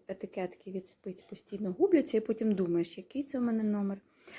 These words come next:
Але, чесно кажучи, я б, напевно, радила взяти хоча б чотири з половиною або навіть п'ятірочку. Просто у мене нема, я вже в'язала тим, що є.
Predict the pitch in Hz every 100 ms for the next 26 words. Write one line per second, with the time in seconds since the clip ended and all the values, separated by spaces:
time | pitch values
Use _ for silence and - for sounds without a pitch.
0 | - - 220 214 214 277 254 254 262 285
1 | 427 359 - 208 214 262 311 220 214 202
2 | 220 254 240 220 202 214 208 196 190 180
3 | 202 - - 190 - 208 - - 202 208
4 | 196 - 190 190 175 156 151 180 - 175
5 | 190 185 185 185 - - 208 185 170 -
6 | - 196 - 208 - - - - 220 220
7 | 196 190 208 285 440 262 285 240 196 208
8 | 202 233 226 214 214 220 214 - 202 175